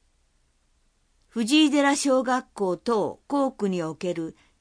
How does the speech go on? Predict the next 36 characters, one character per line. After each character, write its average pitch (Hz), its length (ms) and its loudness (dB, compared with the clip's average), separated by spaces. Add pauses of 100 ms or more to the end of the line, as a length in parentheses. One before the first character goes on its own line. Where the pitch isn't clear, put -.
通 302 260 2
行 294 260 0
禁 262 220 -2
止 247 240 -4
道 202 260 2
路。 135 220 -14 (1600)
自 214 120 -2
転 285 220 4
車 - 320 -8 (200)
お 254 80 2
よ 226 180 0
び 160 240 -10 (380)
歩 233 140 -2
行 311 240 2
者 226 180 0
専 247 300 2
用 269 240 4
道 196 240 2
の 160 280 -8 (100)
一 202 260 -2
部 254 120 0
路 190 140 0
線 247 320 -2
に 226 80 -2
お 214 120 -2
い 160 100 -8
て、 143 300 -10 (680)
規 226 100 0
制 320 260 0
時 277 140 -4
間 240 260 0
の 202 80 0
変 208 300 -2
更 202 400 -2
を - 180 -8
行 220 160 -4